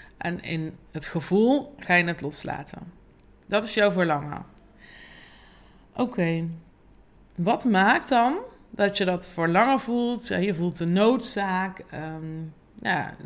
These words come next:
thuis is het ook, eh, ook nodig. Wat maakt dan dat je dat lastig vindt?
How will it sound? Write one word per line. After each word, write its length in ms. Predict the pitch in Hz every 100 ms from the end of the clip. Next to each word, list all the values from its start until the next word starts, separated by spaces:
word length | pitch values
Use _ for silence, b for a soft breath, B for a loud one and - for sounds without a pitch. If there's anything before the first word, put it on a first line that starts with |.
| 147
thuis 340 | - 214 233 220
is 100 | 208
het 180 | 196
ook, 260 | 202 196 190
eh, 460 | 185 180 190 - 196
ook 140 | 175
nodig. 640 | 180 175 175 165 180 - - B B B B B B B B B B _ _
Wat 220 | 190 240
maakt 340 | 226 202 277 -
dan 300 | 254 262 381 494 - - -
dat 180 | 220
je 80 | 220
dat 160 | 208 202
lastig 360 | 151 - -
vindt? 540 | - - 80 180 -